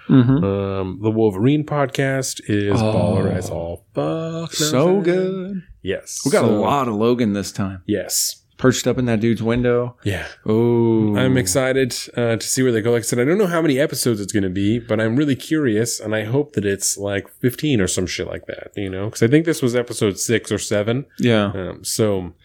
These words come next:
Speaker 1: And it's, I mean, it reached a new peak today.
Speaker 2: Yeah.
Speaker 1: Or last,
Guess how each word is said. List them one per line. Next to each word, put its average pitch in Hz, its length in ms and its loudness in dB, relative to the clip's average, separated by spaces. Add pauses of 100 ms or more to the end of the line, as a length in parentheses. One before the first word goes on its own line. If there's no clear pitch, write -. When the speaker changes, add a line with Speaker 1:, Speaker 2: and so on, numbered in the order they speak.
(180)
Speaker 1:
And 117 140 2
it's, - 260 -2
I 123 40 4
mean, 120 160 4
it 143 180 2
reached 151 360 0
a 113 40 4
new 110 500 2 (360)
peak - 320 0
today. 92 460 -2
Speaker 2:
Yeah. 107 180 2
Speaker 1:
Or 110 180 4
last, 98 400 -2